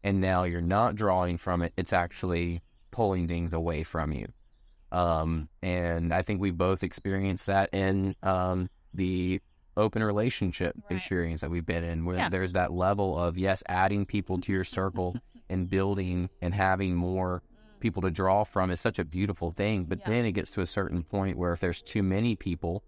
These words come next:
Speaker 2: Yeah.
Speaker 1: or if the people that you brought in aren't the right people,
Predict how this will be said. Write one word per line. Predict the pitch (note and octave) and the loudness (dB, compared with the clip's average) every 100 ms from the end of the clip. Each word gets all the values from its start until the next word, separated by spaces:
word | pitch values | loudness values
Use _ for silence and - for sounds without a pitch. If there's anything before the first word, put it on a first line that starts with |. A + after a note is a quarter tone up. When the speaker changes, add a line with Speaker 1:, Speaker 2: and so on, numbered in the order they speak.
| - - | -14 -8
Speaker 2:
Yeah. | - F#3+ | -6 0
Speaker 1:
or | A2 | 0
if | A2 | 0
the | G2 | -2
people | G#2+ G2+ | -2 -2
that | F#2+ | -2
you | F#2 F#2 | -2 -2
brought | G2 F#2+ F#2+ F#2 | 2 4 4 2
in | G#2 G2 F#2 F2 | 0 0 -2 -2
aren't | G2 A2+ - | 0 -2 0
the | |
right | F#2 G#2+ E3 - | 2 2 2 0
people, | F2+ E2 F2 G2+ | -4 -4 -2 -4